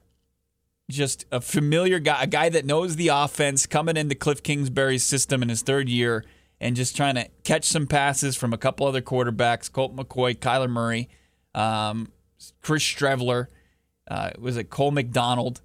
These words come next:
No longer, it seems like Brett Hundley's days are done as a Cardinal. He's visiting the Cowboys. That was the most recent thing I saw from him. But I just don't, I don't, it's gonna be tough. I mean, if a guy like Butler,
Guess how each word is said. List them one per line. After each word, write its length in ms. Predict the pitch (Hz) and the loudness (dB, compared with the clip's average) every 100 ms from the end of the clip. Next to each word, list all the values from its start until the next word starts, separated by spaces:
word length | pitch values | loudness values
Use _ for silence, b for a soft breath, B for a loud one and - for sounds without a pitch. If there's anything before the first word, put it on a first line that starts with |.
| _ _ _ _ - | _ _ _ _ -4
No 160 | 131 147 | 0 2
longer, 320 | 143 143 139 | 2 2 0
it 140 | 131 | 0
seems 280 | 123 151 139 | -2 0 0
like 160 | 131 117 | 0 0
Brett 180 | 135 | 0
Hundley's 360 | 131 131 123 117 | 0 0 2 0
days 420 | 95 - 127 123 | -4 0 0 2
are 60 | 123 | 0
done 240 | 120 117 | 2 0
as 80 | 113 | 0
a 60 | 113 | -2
Cardinal. 380 | 117 107 107 110 | -2 -2 0 -2
He's 160 | 117 | 0
visiting 400 | 117 113 117 110 | 0 0 0 -2
the 60 | 107 | -2
Cowboys. 600 | 127 113 107 110 110 120 - 113 | -2 0 0 -2 -4 -8 -12 -4
That 140 | 120 | -2
was 100 | 117 | -2
the 80 | 113 | -4
most 220 | 110 - | -4 -2
recent 320 | 123 - 104 | -2 -4 -6
thing 120 | 117 | -4
I 100 | 113 | -2
saw 220 | 123 123 107 | 0 0 -2
from 180 | 104 | -2
him. 280 | 127 139 104 - _ _ _ _ _ _ _ - | 0 0 -2 -10 _ _ _ _ _ _ _ -8
But 300 | 127 143 120 | -2 0 2
I 100 | 151 | 0
just 200 | 170 - | 0 2
don't, 200 | 180 160 - _ _ _ - | 0 0 -10 _ _ _ -2
I 80 | 135 | 0
don't, 120 | 151 | 2
it's 100 | 143 | 2
gonna 120 | 214 | 0
be 60 | 202 | 2
tough. 300 | 180 127 - | 2 2 0
I 80 | 147 | 0
mean, 160 | 160 | 2
if 140 | 151 151 | 0 0
a 40 | |
guy 180 | 165 202 | 2 2
like 200 | 196 - | 0 2
Butler, 400 | 165 156 139 | 2 2 0